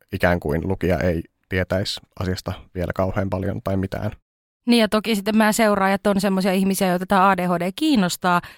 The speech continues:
Speaker 2: jonka takia ne perehtyy siihen syvemmin kuin pelkästään sieltä sanomalehtien sivuilta.
Speaker 1: Joo,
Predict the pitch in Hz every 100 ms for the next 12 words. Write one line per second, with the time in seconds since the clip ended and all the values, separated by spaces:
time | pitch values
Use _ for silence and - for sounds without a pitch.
0 | _ 196 180 185 185 190 180 175 - 214
1 | 196 180 175 175 175 175 175 165 165 160
2 | 170 160 165 160 175 175 175 175 165 _
3 | _ - 185 180 185 160 - 202 180 180
4 | 180 180 175 _ _ 113 117 95 90